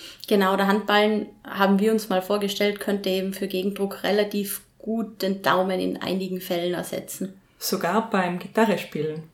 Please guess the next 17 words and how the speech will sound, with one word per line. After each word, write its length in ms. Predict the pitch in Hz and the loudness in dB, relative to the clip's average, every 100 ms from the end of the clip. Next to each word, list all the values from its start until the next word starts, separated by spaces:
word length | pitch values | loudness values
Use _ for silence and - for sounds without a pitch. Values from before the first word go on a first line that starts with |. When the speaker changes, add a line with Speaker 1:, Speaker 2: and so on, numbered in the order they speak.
| - | -16
Speaker 2:
was 300 | 185 - - | -16 -14 -8
mich 340 | 160 190 214 | 0 2 2
verwundert 480 | - - 180 240 349 359 | 0 -2 4 4 4 -2
hat, 160 | 381 | -4
aber 240 | 370 339 320 | -4 -4 -8
es 160 | 311 | -8
scheint 440 | - 196 214 254 - | -4 -2 0 -2 -4
zu 120 | 254 | -8
funktionieren. 720 | - 349 - 381 302 165 160 - _ - - - | -8 -10 -6 0 0 0 -6 -14 _ -20 -14 -8
<laughs> 200 | 160 - _ _ _ _ _ 240 262 226 202 - - _ _ _ - | -8 -8 _ _ _ _ _ -14 -12 -12 -16 -20 -20 _ _ _ -8
Und 380 | 185 190 196 | -4 -4 -6
zum 200 | - 190 | -8 -6
Schreiben 560 | 180 - 160 190 220 208 | -6 -6 0 6 6 6
würden 280 | 190 196 196 | 6 4 4
wir 180 | 185 - | 0 -2
wohl 240 | 165 170 | 0 0
f-, 200 | 170 - | -4 -16